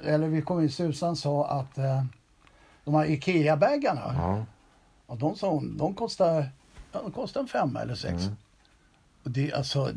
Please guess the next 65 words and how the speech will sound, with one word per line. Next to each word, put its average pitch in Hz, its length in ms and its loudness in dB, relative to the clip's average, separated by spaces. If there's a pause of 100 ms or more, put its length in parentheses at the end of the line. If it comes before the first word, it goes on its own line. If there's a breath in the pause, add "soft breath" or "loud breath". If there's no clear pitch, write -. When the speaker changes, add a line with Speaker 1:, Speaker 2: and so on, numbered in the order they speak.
Speaker 1:
det 160 60 2
är 202 100 0
ju 226 100 -2
riktiga 156 400 0
grejer. 160 320 2
De 165 120 0
går, 175 120 0
Speaker 2:
Ja, - 20 2
Speaker 1:
håller 156 160 4
ju 151 60 4
Speaker 2:
med - 80 2
Speaker 1:
för - 60 2
Speaker 2:
hand-, 98 100 2
Speaker 1:
fan - 200 2
Speaker 2:
ja, 104 80 2
Speaker 1:
i 113 100 2
Speaker 2:
men 101 140 2
jag 95 60 2
vet, 98 100 4
Speaker 1:
hundra, 113 180 2
Speaker 2:
nog. 104 100 0
Speaker 1:
ja. 175 300 4
Speaker 2:
Ja, 82 60 -6
det 87 100 -2
är 101 40 2
ju 101 60 0
klart 95 200 -6
att 92 60 -4
de 80 40 -4
tjänar 90 180 -2
Speaker 1:
Det - 140 -6
Speaker 2:
pengar. 110 80 0
Speaker 1:
kostar 208 300 6
lika 196 260 6
mycket 175 360 2
på, 156 280 4
som 151 220 2
en 139 120 0
jävla 170 260 2
Speaker 2:
Ja. 131 80 0
Speaker 1:
plastpåse. 175 640 -4
Det 113 60 -4
är 147 40 0
ju 156 60 2
Speaker 2:
Ja, 151 60 -2
Speaker 1:
löjligt. 120 280 -6
Speaker 2:
nej. 90 240 -6 (360 loud breath)
Speaker 1:
Men 196 160 4
sen 247 200 6
har 254 180 8
jag 240 100 10
en 220 120 0
grej 202 200 4
till 208 200 2
som 185 160 0
Speaker 2:
Ja. 127 220 8
Speaker 1:
jag 147 180 0
retar 151 320 4
mig 143 120 0
på, 135 320 0 (720 soft breath)
som 170 280 0
inte 175 300 2
berör 180 380 6
folk 151 580 0 (120)
läng-, 139 340 2